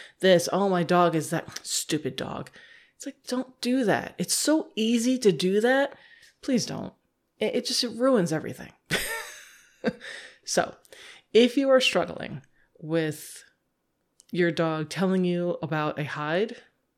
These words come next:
away from where the hide actually is, you know, take a breath and view it as you have information now.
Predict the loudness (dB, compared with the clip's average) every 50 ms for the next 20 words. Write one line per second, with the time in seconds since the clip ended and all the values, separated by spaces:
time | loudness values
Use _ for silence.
0 | _ _ _ _ _ -2 -2 0 2 0 2 2 0 0 -2 -6 -6 -6 -6 -6
1 | -8 -6 -4 -4 -4 -4 -4 -6 -6 -6 -6 -6 -6 -6 -4 -2 -2 -2 -2 -2
2 | -4 -10 -12 -20 -20 -20 -20 -20 -20 _ _ _ _ _ _ _ _ _ -6 -6
3 | -6 -6 -4 -4 -2 0 2 4 4 4 2 0 -6 -16 -18 _ _ _ _ _
4 | _ _ _ _ _ _ _ _ -2 0 0 0 0 -2 0 2 4 6 4 4
5 | 2 -2 0 0 2 2 2 0 -2 -4 -4 _ _ -10 -6 -4 -4 -4 -4 -2
6 | -2 -2 -2 0 -2 -2 -2 0 0 -2 0 0 -2 -2 -4 -6 -8 -10 -10 -12
7 | -12 -12 -12 -14 -16